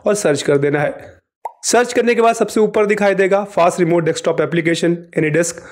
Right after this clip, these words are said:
आप इस पे क्लिक करें। क्लिक करने के बाद आपके सामने ये विंडो आएगा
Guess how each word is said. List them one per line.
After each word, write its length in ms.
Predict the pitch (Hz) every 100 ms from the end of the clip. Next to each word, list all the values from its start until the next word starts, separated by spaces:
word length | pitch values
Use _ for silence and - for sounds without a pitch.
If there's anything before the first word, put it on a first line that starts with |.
| - -
आप 160 | - 156
इस 80 | 156
पे 120 | -
क्लिक 240 | 143 143
करें। 180 | 151 147 - - - _ _
क्लिक 440 | - _ - 233
करने 220 | 240 233 226
के 80 | 214
बाद 200 | 214 190
आपके 220 | 180 175
सामने 280 | 170 156 147
ये 60 | 143
विंडो 280 | 147 165 196
आएगा 380 | 180 160 165